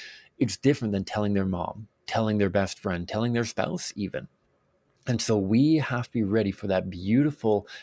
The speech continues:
and heavy, um, opportunity for them to share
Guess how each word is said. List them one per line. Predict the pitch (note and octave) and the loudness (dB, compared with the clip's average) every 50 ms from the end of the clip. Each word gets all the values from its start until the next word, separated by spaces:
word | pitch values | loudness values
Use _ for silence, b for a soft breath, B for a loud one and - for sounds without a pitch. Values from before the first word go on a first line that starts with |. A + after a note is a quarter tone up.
| B B B _ - | B B B _ -4
and | A#2 A#2 A2+ | -4 -2 -2
heavy, | - - - A#2+ - F3 F#3+ - E2 - - - _ _ _ _ _ _ - _ _ _ _ _ A#2 | -4 -2 -2 0 0 0 -2 -4 -8 -10 -12 -16 _ _ _ _ _ _ -20 _ _ _ _ _ 0
um, | G#2 G2+ G2+ G2+ - | 2 2 2 2 2
opportunity | A2 A2 - A2+ G2+ - - - C#3 C#3+ A#2 G#2 | 0 2 2 0 -2 -2 -2 -4 -2 0 0 0
for | F#2 - - G#2 | -2 -2 -4 -4
them | F2 F#2 G2 G#2 G#2+ G2+ | 0 0 0 -2 -2 -4
to | - C3 | -4 -4
share | - - - - - D3 D3+ D#3 C#3 G#2+ F#2+ F#2 F2+ E2+ | -4 -2 -2 -2 -2 0 2 2 4 4 4 4 2 0